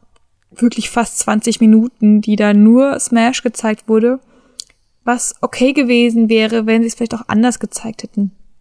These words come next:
Aber dass sie da wirklich nur zeigen, erstmal, erstmal eine ganz kurze Auflistung, wer überhaupt dabei sein wird. Überraschung, es sind alle. Und direkt im Anschluss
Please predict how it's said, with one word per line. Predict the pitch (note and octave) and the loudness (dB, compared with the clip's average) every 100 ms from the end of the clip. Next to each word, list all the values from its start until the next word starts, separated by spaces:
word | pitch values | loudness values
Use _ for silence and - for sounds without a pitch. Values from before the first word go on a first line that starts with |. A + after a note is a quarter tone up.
| _ _ - _ | _ _ -20 _
Aber | - A#3 | -2 0
dass | A#3 | 0
sie | A#3+ | 0
da | A#3 G#3+ | 0 0
wirklich | B3 C#4 A#3 | -2 0 4
nur | B3 C4+ | 4 4
zeigen, | - B3+ B3 B3 B3 | 0 0 2 2 0
erstmal, | - A#3+ B3+ A#3 - | 0 0 0 -2 -6
erstmal | D4 C#4+ E4 | -6 -2 0
eine | D4 | 0
ganz | C4+ E4+ F#4 | 0 0 -2
kurze | - E4+ - | -4 -2 -2
Auflistung, | C#4 C#4 - C#4+ - - _ | -2 -4 -4 -8 -8 -20 _
wer | B3+ A#3+ | -2 0
überhaupt | A3+ A3 | 0 0
dabei | G#3 G3 G#3 | -2 0 0
sein | A#3+ C#4 | 0 0
wird. | C#4+ | -2
Überraschung, | C4+ A#3+ A#3 B3+ | -2 -4 -2 -2
es | A#3 | 0
sind | A3+ - | -2 0
alle. | G#3+ C#4 G4+ - _ _ _ _ - | 0 0 0 -6 _ _ _ _ 0
Und | B3+ B3 | 0 0
direkt | C4 | -4
im | D4+ | -6
Anschluss | - C#4 C#4+ D4 C#4+ - - | -6 -6 -4 -4 -6 -8 -16